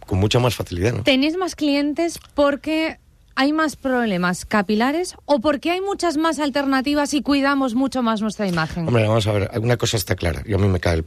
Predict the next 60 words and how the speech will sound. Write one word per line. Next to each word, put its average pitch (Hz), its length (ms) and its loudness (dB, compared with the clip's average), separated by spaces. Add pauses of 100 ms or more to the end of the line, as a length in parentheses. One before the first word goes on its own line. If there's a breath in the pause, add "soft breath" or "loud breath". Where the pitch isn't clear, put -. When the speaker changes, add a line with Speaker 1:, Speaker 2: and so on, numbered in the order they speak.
Speaker 1:
el 95 180 -4
cabello, 85 360 0
a - 60 -8
ti 90 260 -2
o - 60 -4
cualquier 80 320 -2
persona, 82 380 0 (360 loud breath)
<clears throat> 151 360 2
y 92 100 0
es 98 100 0
falso 104 300 0
el 69 240 -8
que 87 120 -4
dice, 82 160 -2
"Ah, - 20 4
bueno, 110 160 0
a 80 40 -2
mí 85 80 0
me 101 120 2
da 90 60 2
lo 73 100 -2
mismo". 85 300 -2 (100)
No, - 80 0
Speaker 2:
Mm. 107 180 2
Speaker 1:
eso 117 120 0
es 98 80 0
falso. - 280 -8 (640 loud breath)
Le 92 120 2
da 95 80 4
lo, 110 120 2
le 90 220 -2
da 107 140 4
más 113 380 2
a 98 100 -2
todo 110 180 0
el 101 60 2
mundo 131 240 0
y 107 80 -2
mucho, 95 400 0
además. 71 400 -6 (420 loud breath)
Independientemente 123 640 2
que 110 60 -2
sea 107 160 2
hombre 120 200 4
o 104 40 2
mujer, 87 340 -2 (280 loud breath)
aunque - 180 -6
el - 20 4
hombre 95 160 4
puede 95 160 0
tener 95 180 0
mejores 92 300 0
soluciones 95 520 0 (300 loud breath)
y 101 80 0
no 98 120 4
verse 104 200 2
tan 101 120 2
extraño, 92 440 2
¿no? 95 120 2
Speaker 2:
Sí. 214 360 0